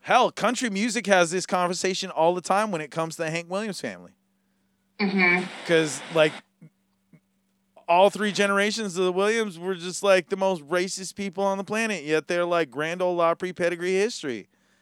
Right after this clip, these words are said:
Speaker 1: And, like, Hank two and Hank three literally had, like, they got even more debates than the, like, at least he had, like, public decorum,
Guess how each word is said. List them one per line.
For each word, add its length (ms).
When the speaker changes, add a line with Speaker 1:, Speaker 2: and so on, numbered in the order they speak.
Speaker 1:
And, 360
like, 260
Hank 400
two 240
and 80
Hank 240
three 320
literally 480
had, 280
like, 280
they 140
got 220
even 180
more 200
debates 400
than 100
the, 180
like, 280
at 220
least 260
he 140
had, 260
like, 240
public 360
decorum, 640